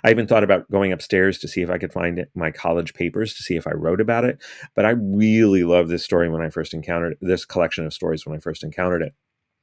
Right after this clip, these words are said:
I read it a few times that first year. Uh, it was the first time I ever bought, when I, for a long time in the nineties, whenever I was in a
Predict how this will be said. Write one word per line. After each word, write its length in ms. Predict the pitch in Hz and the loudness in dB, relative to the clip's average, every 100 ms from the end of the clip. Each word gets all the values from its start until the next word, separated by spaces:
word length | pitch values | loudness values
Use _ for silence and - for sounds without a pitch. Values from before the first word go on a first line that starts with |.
| _ _ _ - | _ _ _ 0
I 40 | |
read 180 | 95 98 | 4 4
it 80 | 98 | 4
a 40 | |
few 180 | - - | 0 -4
times 280 | 92 82 82 | -4 -6 -6
that 140 | 73 | -8
first 260 | - 73 - | -8 -10 -4
year. 340 | 107 113 101 - - - - - | 2 4 2 -4 -16 -16 -8 0
Uh, 60 | |
it 140 | 92 - | 0 0
was 100 | 87 | -2
the 80 | 95 | 0
first 260 | 123 113 | 2 2
time 160 | 123 98 | 0 0
I 80 | 87 | 0
ever 160 | 85 | 0
bought, 360 | 76 90 87 - _ | 0 0 0 -2 _
when 140 | 95 95 | -2 0
I, 120 | 90 - _ - | 0 -4 _ -6
for 200 | - 95 | 2 6
a 80 | 92 | 6
long 340 | 92 104 120 | 4 4 4
time 240 | 123 95 | 2 0
in 80 | 87 | 0
the 80 | 85 | -2
nineties, 480 | 92 101 95 80 - | 0 0 0 -4 -4
whenever 240 | 85 85 | -4 -2
I 60 | 90 | -2
was 160 | 92 | -2
in 60 | 90 | -4
a 120 | 82 | -6